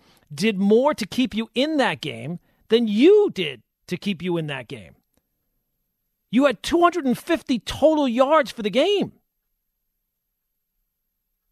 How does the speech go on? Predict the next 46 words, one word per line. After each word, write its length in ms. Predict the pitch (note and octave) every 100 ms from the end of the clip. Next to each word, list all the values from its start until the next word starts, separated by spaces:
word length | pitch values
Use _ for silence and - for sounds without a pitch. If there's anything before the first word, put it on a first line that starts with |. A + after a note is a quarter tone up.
| _ _ -
Josh 280 | C4 D4+ C#4
Allen, 540 | - B3 E4 C4 F#3 F#3+ _ _
he 140 | B3
could 160 | - C#4
have 60 |
been 120 | B3 A3
sitting 360 | - D#4+ D#4+
in 80 | C4
a 100 | F3
hammock 580 | - - F4+ E4+ F#3+ D#3
back 280 | G3 G#3 G#3
in, 120 | G3
i-, 300 | F#3 F#3 G3
i-, 180 | G3 -
when 180 | F3+ G3+
he 200 | F#3 D#3+
would 160 | - F#3
snap 300 | - G3+ F3
the 80 | E3
ball. 340 | D3 B2 F2+ -
He 80 |
had 100 | F#3
so 160 | - G3+
much 220 | F3 -
time. 340 | - C#3 E2+ - _ _ _ _ _ _ _ _ -
There 80 | G#3+
was 160 | G3+
no 200 | G3 A#3
pass 480 | C#4 - A#3 C4 -
ru-, 120 | B3 A3
I 80 |
mean, 160 | G#3 G3
the 60 | F3+
defense 440 | C#4 F4 G#3+ G3
will 80 | F#3
kinda 200 | A3 A3+
get 120 | F#3+
a 40 |
pass 260 | - A3+ C4+
because 220 | G3 F3+
the 100 | D#3+
offense 380 | E3+ A3+ A#3 F#3+
was 100 | E3+
just 180 | F3+ -
so 140 | F3+
bad. 500 | C3 E3+ C4 D4 B2